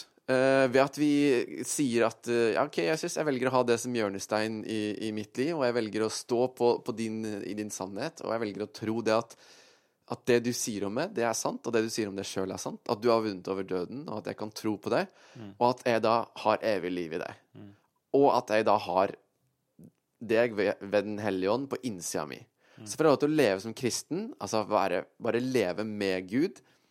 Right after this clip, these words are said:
Speaker 1: ved å tro på Jesus, og i det så er det veldig mange løfter.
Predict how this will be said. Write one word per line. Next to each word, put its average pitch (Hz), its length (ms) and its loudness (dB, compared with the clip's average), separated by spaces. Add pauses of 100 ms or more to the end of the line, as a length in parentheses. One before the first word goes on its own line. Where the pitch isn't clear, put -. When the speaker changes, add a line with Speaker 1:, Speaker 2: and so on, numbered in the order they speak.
(320)
Speaker 1:
ved 113 140 2
å 110 60 -4
tro 110 160 0
på 104 120 0
Jesus, 147 380 -2 (760)
og 165 220 2
i 160 140 2
det 139 120 4
så 135 120 2
er 131 80 2
det 113 100 0
veldig 107 140 -4
mange 95 180 -4
løfter. - 400 -6